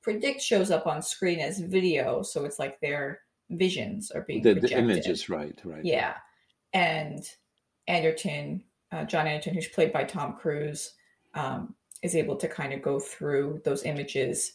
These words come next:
Speaker 2: So it's kind of funny because you, you see, so when he was kind of waving his hands, moving the images around,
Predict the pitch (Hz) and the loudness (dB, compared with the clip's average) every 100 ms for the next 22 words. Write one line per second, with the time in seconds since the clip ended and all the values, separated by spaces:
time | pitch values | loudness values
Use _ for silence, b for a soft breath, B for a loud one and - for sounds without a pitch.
0 | - - 113 107 110 - 117 104 - 117 | -6 6 6 8 0 2 2 2 2 4
1 | 110 92 90 95 - 104 92 110 - - | 4 4 2 0 2 0 4 2 2 4
2 | 120 - 117 107 101 98 92 87 - _ | 2 8 8 8 4 2 2 2 -8 _
3 | _ - 95 98 101 101 101 90 92 - | _ -6 0 8 8 8 2 -2 -6 -2
4 | 95 92 - 98 92 90 104 101 92 82 | -2 -2 -2 0 0 0 0 0 0 -2
5 | 82 82 80 82 | -2 -4 -6 -10